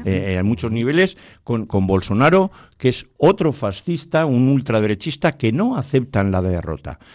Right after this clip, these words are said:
Eh, y eso a mí me pone un poco los pelos como escarpias, porque nos pasa lo mismo en Hungría, y ya no me voy a, en los países africanos que estamos hablando de otra cultura, ¿no? Pero aquí ya a mí me pone en, en, en alerta, porque los movimientos de extrema derecha en Europa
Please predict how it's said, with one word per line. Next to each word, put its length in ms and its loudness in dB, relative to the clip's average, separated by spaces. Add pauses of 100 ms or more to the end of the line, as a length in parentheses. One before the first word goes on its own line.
(300)
Eh, 300 -6
y 200 0
eso 220 0
a 60 2
mí 160 0
me 140 2
pone 340 0
un 100 -2
poco 300 -2
los 180 -2
pelos 360 2
como 260 0
escarpias, 580 -2 (360)
porque 400 0
nos 180 -6
pasa 220 -4
lo 60 -4
mismo 260 -6
en 60 -4
Hungría, 540 0
y 80 -2
ya 120 2
no 60 0
me 100 0
voy 200 0
a, 420 -2
en 100 -4
los 120 -8
países 340 -8
africanos 540 -8
que 240 -6
estamos 320 -6
hablando 240 -4
de 40 -8
otra 160 -6
cultura, 420 -6
¿no? 160 -8 (420)
Pero 180 -6
aquí 220 -6
ya 120 2
a 40 2
mí 240 2
me 140 4
pone 640 -2
en, 220 -6
en, 420 -2
en 200 -6
alerta, 500 -4 (260)
porque 360 -2
los 180 0
movimientos 640 2
de 80 2
extrema 360 -2
derecha 360 -2
en 80 -4
Europa 480 -6